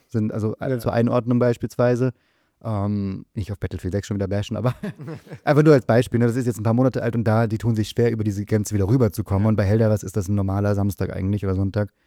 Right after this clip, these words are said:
Speaker 1: ähm, wo das einfach erreicht wird. Was für ein Spiel, das jetzt zwei Jahre alt ist, wirklich, wirklich gut ist und auch nicht zu erwarten war.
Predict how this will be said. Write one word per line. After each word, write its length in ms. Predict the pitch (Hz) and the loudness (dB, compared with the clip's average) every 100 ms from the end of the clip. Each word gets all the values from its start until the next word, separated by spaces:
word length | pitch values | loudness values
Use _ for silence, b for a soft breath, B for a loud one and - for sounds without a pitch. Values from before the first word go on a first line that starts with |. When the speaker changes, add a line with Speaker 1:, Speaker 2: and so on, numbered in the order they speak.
| _ _ _ - | _ _ _ -8
Speaker 1:
ähm, 340 | 98 95 95 | -6 -4 -4
wo 80 | 101 | -4
das 140 | 95 | -4
einfach 200 | 98 85 | -6 -6
erreicht 440 | 95 92 104 131 165 | -4 0 0 2 2
wird. 160 | 165 - _ _ _ _ _ _ | 0 -2 _ _ _ _ _ _
Was 220 | - 101 | -6 -4
für 80 | - | -2
ein 60 | 98 | -4
Spiel, 180 | - | -4
das 140 | 104 101 | -4 -2
jetzt 240 | 107 - | -4 -6
zwei 140 | - 95 | -4 0
Jahre 260 | 98 101 | 0 0
alt 120 | 101 | -2
ist, 140 | 101 101 | -2 -4
wirklich, 400 | 98 110 92 - _ _ _ - | -2 0 -2 -4 _ _ _ 0
wirklich 320 | 110 120 95 | 0 2 0
gut 180 | 110 110 | -2 -2
ist 140 | 98 | -6
und 140 | - | -4
auch 120 | 113 101 | -2 2
nicht 220 | 104 - | 2 0
zu 80 | 113 | -6
erwarten 440 | 95 92 95 98 | -2 -2 -2 -2
war. 260 | 110 135 | 0 0